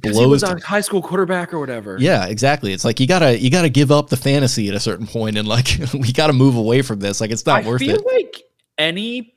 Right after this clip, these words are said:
Speaker 1: position player throwing the ball has not been a thing in, like, two years. Like,
Speaker 2: Yeah.
Speaker 1: I feel like we haven't seen highlights of it. Maybe there's a couple, but I feel like that defenses are not fooled by the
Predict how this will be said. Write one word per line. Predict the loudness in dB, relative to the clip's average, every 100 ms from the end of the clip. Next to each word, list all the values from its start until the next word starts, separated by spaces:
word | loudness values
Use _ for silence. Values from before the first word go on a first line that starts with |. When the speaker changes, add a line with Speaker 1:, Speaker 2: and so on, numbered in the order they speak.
| -10
Speaker 1:
position | -6 -4 -2 -4
player | -6 -4 -2 -2 -6
throwing | -10 -4 -2 -2 -4
the | -6
ball | -4 -2 -4 -8 -14 _
has | -18 -6 -4 -4
not | -8 -8 -8 -8
been | -8 -8
a |
thing | -10 -10 -10
in, | -8
like, | -10 -10
two | -14 -12 -10
years. | -8 -10 -12 -18 -12
Like, | -6 -4
Speaker 2:
Yeah. | -4 -8 _ _
Speaker 1:
I | -4
feel | 0
like | 0
we | 0
haven't | -4
seen | -6 -8 -10
highlights | -6 -4 0 -2 -2
of | -4 -4
it. | -4 -4
Maybe | -6 -4 -2
there's | -4
a | -8
couple, | -12 -12 -12 -8 -8 -8 _ _
but | -10
I | -6
feel | -2
like | -4 -6 -6
that | -4 -2 -6 -8
defenses | -8 -8 -10 -8 -8
are |
not | -10 -8 -6 -6 -6 -8
fooled | -4 -4 -6 -10 -18 _ _ _ -4
by | -2 0 -2 -6 -8 -8
the | -6 -4 -4 -6